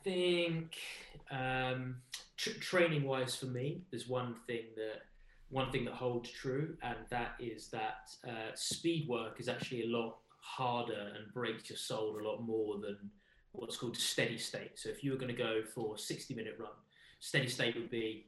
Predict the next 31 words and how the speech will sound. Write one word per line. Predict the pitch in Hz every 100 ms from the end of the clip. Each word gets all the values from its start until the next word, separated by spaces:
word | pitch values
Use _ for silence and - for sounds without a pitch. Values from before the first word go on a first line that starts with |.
| _ -
your | 123
heart | 117 127 117
rate's | 107 117
at | -
a |
certain | - 113 117
level | 110 113
because | - 117
you're | 120
running | 117 110 107
at | 110
a |
certain | - 113 -
speed, | - 143 120
or | 107
you're | 107
rowing | 107 117 110 107
at |
a | -
certain | 110 -
speed, | - 120 101
or |
you're | 101
cycling | - 113 110 110
at | -
a |
certain | - 107
speed, | - 113 113
and | 104
then |
you | 107